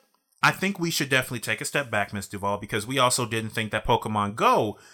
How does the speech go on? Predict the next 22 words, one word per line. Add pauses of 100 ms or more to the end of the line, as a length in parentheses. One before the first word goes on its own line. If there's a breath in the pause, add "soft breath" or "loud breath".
(140 soft breath)
would
be
going
on
for
as
long
as
it
has
been
or
doing
as
well
as
it
has
been
doing.
And,
uh,